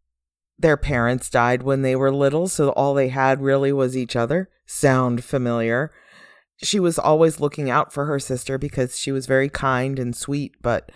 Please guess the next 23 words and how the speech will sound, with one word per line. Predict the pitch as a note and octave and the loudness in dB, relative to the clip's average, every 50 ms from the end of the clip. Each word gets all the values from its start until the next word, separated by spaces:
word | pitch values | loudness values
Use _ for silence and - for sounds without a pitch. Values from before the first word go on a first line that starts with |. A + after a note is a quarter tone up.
| _ _ - | _ _ -16
very | - F3 E3+ E3 D#3 D#3 D3+ | -2 2 4 6 6 6 4
shy | D3+ - - C#3+ C#3 C3+ C3+ | 2 0 2 2 2 2 2
and | C3 C#3 D#3 - | 0 -2 -4 0
awkward, | - C#3 C#3 C#3 - - C3 C3 B2+ B2+ | 2 2 2 2 2 0 0 0 0 0
and | B2+ C3 C#3+ C3+ - _ _ - - _ _ _ - | -2 -4 -4 -8 -12 _ _ -20 -20 _ _ _ -12
people | - E3+ D3+ - B2+ | -8 -8 -6 -6 -6
tended | - - C3+ B2 A#2+ A#2+ B2 | -6 -4 -4 -4 -4 -4 -4
to | C3 | -4
make | B2+ C3+ C#3 C#3+ - | -2 -2 -2 -4 -4
fun | - - F#3 F3+ F3 | -4 -2 0 0 0
of | E3 C#3+ | -2 -2
her | D3+ D3 C#3 C#3+ C#3+ - _ | -2 -2 -2 -2 -4 -8 _
for | - - C3+ C3+ C3 A#2+ A#2+ | -8 -2 0 2 4 4 2
it. | A#2 - - - _ _ _ _ _ _ _ _ - | 0 -2 -8 -14 _ _ _ _ _ _ _ _ 0
And | G3+ G3+ F#3+ | 0 2 2
her | F#3 F3+ | 2 0
sister's | - - F3+ E3+ - D#3 C#3+ C#3+ | 0 -2 -4 -4 -4 -4 -6 -4
been | - C3 B2+ B2+ | -4 -4 -4 -4
defending | B2+ C3 - - F#3+ G3 G3 F#3 F3 E3+ | -4 -4 -2 0 2 4 4 2 2 0
her | D3 C#3 B2+ A#2+ | -2 -2 -2 -2
her | B2 C3+ B2 | -2 -4 -6
whole | C3 C3 A#2+ G#2+ A2 A2 | -4 -2 -2 -2 -2 -2
life. | A#2 C3 C3+ B2 G#2 F#2 F#2 - - - | 0 0 0 2 0 -2 -4 -8 -14 -20